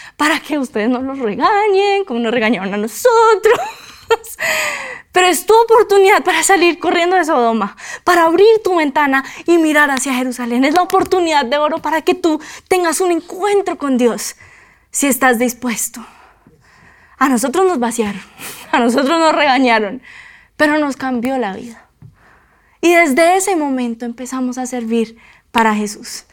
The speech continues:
Desde ese momento todos abrimos nuestra ventana de la mañana y vemos a Jerusalén. ¿Hacia dónde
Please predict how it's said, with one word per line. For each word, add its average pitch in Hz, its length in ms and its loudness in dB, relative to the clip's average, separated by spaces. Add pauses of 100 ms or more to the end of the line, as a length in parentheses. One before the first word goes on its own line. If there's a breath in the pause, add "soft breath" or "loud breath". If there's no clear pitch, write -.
(240 loud breath)
Desde 320 460 2
ese 339 160 -2
momento 254 440 0
todos 262 260 -2
abrimos 285 460 2
nuestra 254 320 -6
ventana 233 380 -4
de 226 60 -2
la 233 80 -2
mañana 226 600 -2 (500 loud breath)
y 254 160 2
vemos 339 640 2
a 240 100 -6
Jerusalén. 214 640 -4 (1500 soft breath)
¿Hacia 277 400 0
dónde 277 600 -2